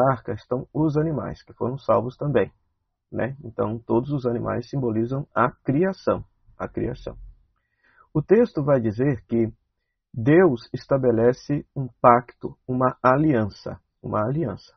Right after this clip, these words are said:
um contrato com Noé e seus filhos e com todos os seres vivos que estão na arca. Aqui que está o detalhe.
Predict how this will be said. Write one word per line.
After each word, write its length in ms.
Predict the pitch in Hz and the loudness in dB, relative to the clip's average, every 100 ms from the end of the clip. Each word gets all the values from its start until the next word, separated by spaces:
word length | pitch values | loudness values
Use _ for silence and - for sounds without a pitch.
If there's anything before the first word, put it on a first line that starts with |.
| - | -12
um 100 | 120 | -8
contrato 640 | 139 156 120 98 - _ _ _ _ - | -6 -4 0 0 -2 _ _ _ _ -2
com 400 | 139 139 170 196 _ | 2 4 2 -2 _
Noé 280 | 110 107 101 | -4 -2 -2
e 60 | 95 | -4
seus 220 | - - | -8 -12
filhos 360 | - 110 123 151 _ _ _ _ - 147 | -2 -2 -2 -6 _ _ _ _ -6 -4
e 80 | |
com 220 | - 156 143 - | 2 2 0 4
todos 460 | 175 214 233 208 175 | 8 10 10 6 0
os 160 | 139 | 0
seres 280 | 156 170 131 | 2 2 2
vivos 300 | 117 156 151 | -2 -2 -4
que 80 | - | -10
estão 220 | - 127 | -6 -4
na 140 | 120 - | -4 -8
arca. 200 | - - | -10 -10
Aqui 220 | - 190 | -4 -4
que 80 | 190 | -4
está 400 | - 131 156 - _ _ _ _ _ _ _ - | 2 4 4 0 _ _ _ _ _ _ _ -10
o 40 | 110 | -4
detalhe. 440 | 135 - - - | -2 0 -2 -2